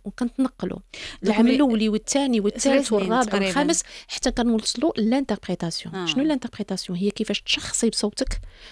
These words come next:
Speaker 1: واحد الدور اوبرالي. مثلا
Speaker 2: مم.
Speaker 1: غنلعبوا كارمين.
Speaker 2: مم.
Speaker 1: إذن كارمين فيها بزاف ديال الشخصيات. ولا لا مثلا لامور بروخ ولا الحب الساحر ديال مانويل ديفايا. أنا كنتكلم لك على الأعمال العالمية.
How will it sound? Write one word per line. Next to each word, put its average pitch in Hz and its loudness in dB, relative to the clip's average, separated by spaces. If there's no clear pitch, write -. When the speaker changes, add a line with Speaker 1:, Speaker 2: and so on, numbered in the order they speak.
Speaker 1:
واحد - -4
الدور 254 0
اوبرالي. 156 -4
مثلا 208 2
Speaker 2:
مم. 208 2
Speaker 1:
غنلعبوا 196 2
كارمين. 151 -4
Speaker 2:
مم. 185 -10
Speaker 1:
إذن 180 2
كارمين 190 0
فيها 202 -4
بزاف - -4
ديال 185 -4
الشخصيات. - -10
ولا 190 2
لا 208 4
مثلا 202 2
لامور 202 4
بروخ 190 0
ولا 180 2
الحب 180 -2
الساحر - 2
ديال 180 2
مانويل 175 2
ديفايا. 165 -2
أنا 202 4
كنتكلم 202 -2
لك 233 -4
على 196 -2
الأعمال 196 0
العالمية. 175 -4